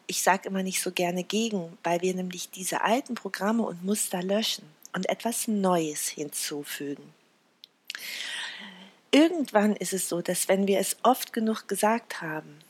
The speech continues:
dass es sich manifestiert in dir und dass du plötzlich automatisch diesen Gedanken nach außen bringst. Und das kannst du am besten zwischen der Schwelle,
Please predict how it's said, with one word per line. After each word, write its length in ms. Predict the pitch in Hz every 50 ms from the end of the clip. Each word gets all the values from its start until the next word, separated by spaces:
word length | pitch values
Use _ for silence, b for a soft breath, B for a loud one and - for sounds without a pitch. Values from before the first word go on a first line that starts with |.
| _ b b b b b b b b
dass 220 | - 170 180 - -
es 180 | 180 - -
sich 240 | - 202 196 - -
manifestiert 920 | 196 180 180 185 185 190 - - 202 - - - - - 247 247 240 -
in 200 | - - 156 165
dir 420 | - - - 165 165 180 208 247 254 _ B B B B B -
und 160 | - 208 202
dass 180 | 226 220 - -
du 60 | 226
plötzlich 540 | - - - 247 240 - - 214 - - -
automatisch 760 | 226 277 330 330 - 247 226 220 220 233 247 - 220 190 -
diesen 280 | - 202 196 185 190 185
Gedanken 520 | - 185 - 175 180 202 202 202 196 214
nach 240 | 208 208 202 196 -
außen 400 | - - 226 233 - - 156 156
bringst. 600 | - - 147 143 147 156 - - - - - - _ _ _ _ _ _ _ _ _ _ B B B B B B B B
Und 180 | - 170 175 - -
das 440 | 247 262 247 180 - - - - -
kannst 340 | - - 175 175 - - -
du 80 | -
am 120 | - 170 170
besten 600 | - 160 170 185 - - - - 233 233 254 269
zwischen 360 | - - - 262 254 - 294 285
der 100 | 294 285
Schwelle, 560 | - - - 175 175 170 170 185 185 185